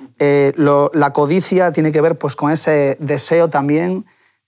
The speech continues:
de algo que yo me imagino que me puede dar la felicidad. Por lo tanto, también viene siendo un sobredeseo. Y la soberbia de la vida, pues, es, es ese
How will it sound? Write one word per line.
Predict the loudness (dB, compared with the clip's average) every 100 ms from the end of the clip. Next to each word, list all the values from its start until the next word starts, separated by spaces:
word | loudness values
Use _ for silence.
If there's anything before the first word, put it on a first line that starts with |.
| -6
de | 0 2
algo | 2 2 2 2 2
que | 0
yo | 0
me | 0
imagino | 0 -2 -2 -2 0 -2 -6
que | -6 -6
me | -2
puede | 0 0
dar | 0
la | -2
felicidad. | -4 -4 -6 -4 -4 -4 -8 -8
Por | -6
lo |
tanto, | -4 -2 -2
también | -2 -2 -2
viene | -2 -4
siendo | -6 -4 -4
un | -4
sobredeseo. | -4 -4 -4 -4 -2 -2 -2 -8 _ -20 -20 -20 -20 -16 -2
Y | 0
la | 0
soberbia | 0 0 2 2 2
de |
la | 2
vida, | 0 0 -2 -2
pues, | -4
es, | -2 -2
es | -4 -4 -6
ese | -2 -2 -2 -6